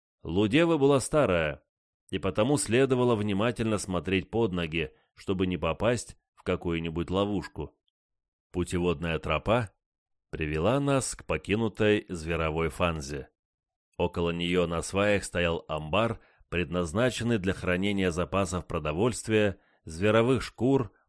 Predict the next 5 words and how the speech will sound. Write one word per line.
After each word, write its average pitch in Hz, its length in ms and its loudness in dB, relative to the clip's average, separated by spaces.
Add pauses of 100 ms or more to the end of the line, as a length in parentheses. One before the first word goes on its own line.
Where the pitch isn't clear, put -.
(100)
пантов 117 640 0 (340)
и 160 180 2
прочего 120 720 2
охотничьего 90 880 -2
имущества. 80 920 -4